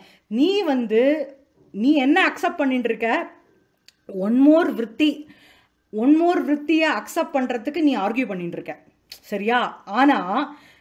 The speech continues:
நீ அந்-, அந்த, அந்த தன்மதே அபி, இ-, அபிஹித அன்வயவாதி மதே அபி தாத்பர்யார்த்தஸ்ய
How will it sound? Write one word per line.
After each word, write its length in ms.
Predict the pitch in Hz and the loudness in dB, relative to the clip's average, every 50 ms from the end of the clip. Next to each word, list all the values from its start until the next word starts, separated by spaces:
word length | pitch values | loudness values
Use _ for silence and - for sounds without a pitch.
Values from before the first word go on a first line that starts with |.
| _ _ | _ _
நீ 300 | - 240 285 359 381 339 285 247 247 285 359 330 - - - _ _ _ _ _ - _ _ - 226 | -2 0 2 2 4 2 2 2 2 0 0 -2 -8 -14 -20 _ _ _ _ _ -20 _ _ 0 4
அந்-, 220 | 262 294 285 294 | 4 4 4 4
அந்த, 400 | 294 247 254 269 269 254 247 233 | 2 2 4 4 6 6 4 4
அந்த 380 | - - 220 240 262 240 254 233 | 2 0 0 0 2 2 0 0
தன்மதே 600 | - 220 240 294 349 370 370 359 359 359 349 359 370 339 240 | 0 2 4 4 4 4 4 4 4 4 6 6 6 6 4
அபி, 420 | 214 - 247 262 262 220 185 - - - | 2 0 0 0 0 -2 -4 -8 -10 -8
இ-, 280 | 214 226 262 - - - 165 180 | -4 -4 -4 -4 -8 -8 -4 -2
அபிஹித 400 | 196 185 330 349 359 403 392 359 339 311 | 4 6 8 10 10 8 8 6 4 2
அன்வயவாதி 760 | 311 311 302 311 311 311 302 294 269 269 269 277 247 294 285 262 | 2 2 2 4 4 6 6 4 4 4 4 4 4 4 4 4
மதே 380 | 220 196 202 - 294 320 339 302 | 2 2 6 6 8 8 8 6
அபி 500 | 240 196 214 196 196 220 269 247 - - - 202 | 4 2 -2 -6 -6 -6 -6 -8 -10 -8 -6 -4
தாத்பர்யார்த்தஸ்ய 1200 | 190 233 247 - - 311 302 285 277 294 285 277 269 269 269 - 269 247 - - - 285 302 | -2 -2 -4 0 2 2 2 4 4 4 4 4 2 0 -2 -2 -4 -6 -4 -2 2 2 2